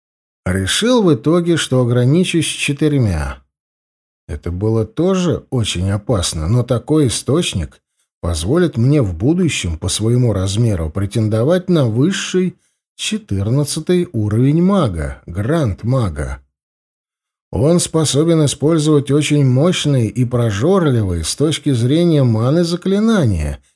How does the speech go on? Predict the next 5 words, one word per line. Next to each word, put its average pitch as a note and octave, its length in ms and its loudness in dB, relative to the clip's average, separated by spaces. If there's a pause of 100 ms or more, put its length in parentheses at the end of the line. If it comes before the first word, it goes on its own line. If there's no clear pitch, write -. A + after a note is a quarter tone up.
(120)
не A2+ 100 2
опустошая E2 840 -4
полностью F3+ 680 0
свой G#2 380 -2
источник. - 800 -6